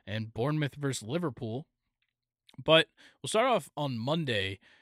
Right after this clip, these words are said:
with Brighton versus Wolves. This matchup, surprisingly pretty good. Uh, Wolves have been on great form. They've gotten themselves up to eleventh in the table. Um,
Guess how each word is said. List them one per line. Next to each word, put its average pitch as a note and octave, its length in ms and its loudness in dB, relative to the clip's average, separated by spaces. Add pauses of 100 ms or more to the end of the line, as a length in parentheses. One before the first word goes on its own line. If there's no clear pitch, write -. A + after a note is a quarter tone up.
(160)
with A#2 300 -10
Brighton D#3 560 0
versus B2+ 360 -6
Wolves. G#2+ 680 -8
This A#2 240 -6
matchup, F#3 440 2 (140)
surprisingly C4 1040 -2 (180)
pretty D4+ 460 -8
good. D#3+ 340 0 (440)
Uh, C3 360 0
Wolves G3 420 0
have D#3 240 -2
been D#3 160 0
on B2+ 220 -2
great A#2+ 320 -2
form. C#3+ 300 -4
They've C3 120 -6
gotten F3+ 240 -2
themselves D3 500 -2
up C#3 160 -6
to C3+ 160 -6
eleventh C#3+ 540 -2
in C3+ 120 -4
the A#2+ 60 -4
table. A2 480 -6 (480)
Um, G2 520 -4